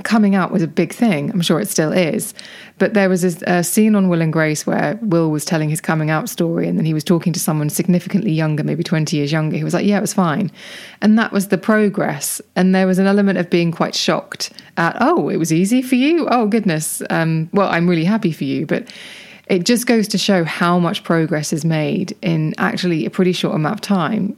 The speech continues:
And I think where we've seen this conversation progress most is the trans conversation.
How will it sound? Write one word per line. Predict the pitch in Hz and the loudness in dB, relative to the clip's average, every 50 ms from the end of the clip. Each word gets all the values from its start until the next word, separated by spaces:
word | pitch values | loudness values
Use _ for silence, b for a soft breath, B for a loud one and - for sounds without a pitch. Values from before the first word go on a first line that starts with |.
| _ - | _ -2
And | 196 196 202 202 202 196 190 - B B B B B B B B B B B B B B B B _ _ - | 0 2 2 2 2 2 0 -2 B B B B B B B B B B B B B B B B _ _ -2
I | 214 254 285 | 0 0 0
think | 277 208 285 269 233 208 | 0 2 2 2 2 4
where | 196 190 | 2 2
we've | 185 180 170 | 2 2 2
seen | - - 185 180 175 | 2 2 2 2 2
this | 170 175 | 0 0
conversation | - 190 175 165 165 160 175 165 156 - 165 156 | 0 0 2 2 2 2 2 0 0 0 -2 -4
progress | - 165 - 170 160 156 151 - | -4 -4 -2 -2 -2 -2 0 0
most | 185 160 160 160 160 180 170 - - - | 0 2 2 2 2 0 0 -2 -4 -4
is | - 175 165 156 | -2 0 0 0
the | - 180 | -2 -6
trans | - - 185 170 170 160 160 - | -4 0 0 2 2 2 0 -2
conversation. | - - 175 - 190 170 - - 156 156 151 - - - - 196 196 - | -2 -4 -4 -2 -4 -2 -2 -2 -2 -2 -2 -4 -4 -2 -2 -2 -4 -6